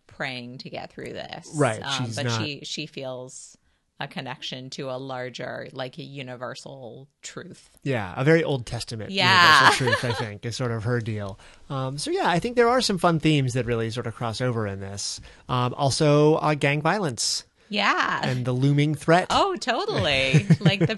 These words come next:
Speaker 1: problems of organized crime
Speaker 2: Mm-hmm.
Speaker 1: and, and the violence that is, uh, perpetrated against regular people.
Speaker 2: Exactly.
Speaker 1: And the inefficiency of local police forces.
Speaker 2: It's true.
Speaker 1: Like Lieutenant South, or in, um,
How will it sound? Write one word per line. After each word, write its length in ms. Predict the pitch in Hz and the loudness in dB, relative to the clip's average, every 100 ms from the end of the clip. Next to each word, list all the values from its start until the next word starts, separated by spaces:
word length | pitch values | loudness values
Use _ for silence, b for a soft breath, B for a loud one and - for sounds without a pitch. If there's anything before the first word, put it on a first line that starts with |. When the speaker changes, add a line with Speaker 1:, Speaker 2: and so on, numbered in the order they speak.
| 190 | 0
Speaker 1:
problems 540 | 190 185 214 220 226 | 0 0 -2 -4 -2
of 240 | 240 208 | -2 0
organized 560 | 202 202 226 226 233 - | -2 -2 -2 -2 -2 -2
crime 540 | 262 240 302 170 156 | -2 0 0 -2 -2
Speaker 2:
Mm-hmm. 80 | 143 | 2
Speaker 1:
and, 480 | 143 180 180 185 - | 2 2 0 -6 -8
and 240 | - 180 180 | -8 -6 -6
the 80 | 185 | -4
violence 680 | 165 175 180 196 196 - - | -4 -4 -6 -8 -10 -12 -8
that 160 | 180 | -6
is, 380 | 180 175 - - _ b b b b _ - | -6 -10 -14 -18 _ b b b b _ -8
uh, 160 | 185 | -6
perpetrated 600 | 180 202 285 220 175 180 | -4 -6 -4 -4 -4 -4
against 380 | 180 175 180 - | -6 -6 -8 -6
regular 340 | 202 196 202 202 | -6 -4 -4 -4
people. 440 | 226 226 170 170 - | -4 -4 -4 -6 -6
Speaker 2:
Exactly. 480 | 123 117 135 147 120 | -4 -2 -4 0 2
Speaker 1:
And 220 | 233 233 | 2 -2
the 180 | 269 - | -4 -6
inefficiency 1000 | 247 247 254 - 214 208 208 202 196 175 | -6 -8 -8 -6 -8 -8 -8 -6 -6 -6
of 380 | 180 180 180 | -6 -6 -6
local 400 | 185 185 190 185 | -8 -8 -6 -8
police 520 | 180 220 202 262 - - | -8 -10 -10 -10 -12 -16
forces. 680 | - 147 - 135 139 151 | -14 -14 -12 -12 -14 -12
Speaker 2:
It's 140 | 127 - | -10 -6
true. 220 | - 143 | 0 4
Speaker 1:
Like 120 | 165 | 4
Lieutenant 720 | 131 110 110 214 208 208 - | 4 -2 -2 -4 -2 -4 -6
South, 340 | - 190 233 - - | -8 -6 -4 -6 -8
or 280 | 190 180 160 160 | -6 -6 -8 -8
in, 280 | 180 180 175 | -8 -8 -6
um, 500 | 165 160 160 165 | -6 -8 -8 -10